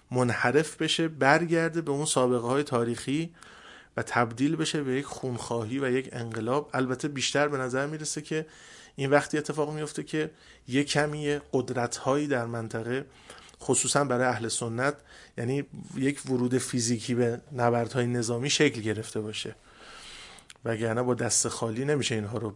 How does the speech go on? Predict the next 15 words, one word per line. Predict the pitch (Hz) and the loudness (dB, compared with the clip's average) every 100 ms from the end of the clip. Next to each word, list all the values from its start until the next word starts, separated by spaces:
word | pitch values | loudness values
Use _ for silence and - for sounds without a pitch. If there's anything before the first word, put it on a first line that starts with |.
| - | -4
انداخت | 117 117 107 | 0 2 2
به | 120 | 0
جون | 107 110 107 | -2 0 0
شیعه. | 101 - 117 110 101 - - - - - | 2 0 0 -4 -6 -12 -20 -20 -20 0
یک | 127 127 | 2 4
کمی | 139 139 | 4 4
باید | 123 127 | 2 2
اینا، | 127 117 123 135 - - - - | 0 -2 -2 -4 -10 -20 -16 -2
بعضیاشون | 123 123 131 131 139 | 2 4 4 2 0
یه | 131 - | -2 -2
قدرت‌هایی | 123 123 110 127 | -2 -2 0 0
پیدا | 123 117 127 | 0 -2 0
کرده | 131 147 151 | 0 0 2
باشن، | 156 151 165 165 - - | 0 0 -2 -2 -4 2
اول | 127 120 151 | 4 8 6